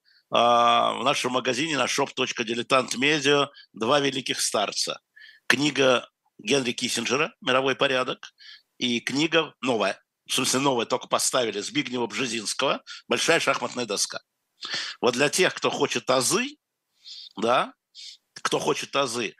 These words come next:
советуем вам зайти купить на shop точка дилетант медиа Бжезинского, Киссинджера, Киссинджера, Бжезинского. Ну и, соответственно, всё, что вы хотите, там есть.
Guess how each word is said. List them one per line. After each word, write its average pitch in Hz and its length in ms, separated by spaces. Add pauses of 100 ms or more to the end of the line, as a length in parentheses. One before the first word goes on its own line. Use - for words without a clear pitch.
(200)
советуем 139 600
вам 170 440
зайти 123 380
купить 151 420
на 131 80
shop 123 260
точка 107 300
дилетант 117 500
медиа 151 380 (160)
Бжезинского, 127 520
Киссинджера, 117 520
Киссинджера, 110 480
Бжезинского. 101 720 (340)
Ну 185 220
и, 143 240
соответственно, 127 600
всё, 139 160
что - 160
вы 117 100
хотите, 123 420
там 113 200
есть. - 280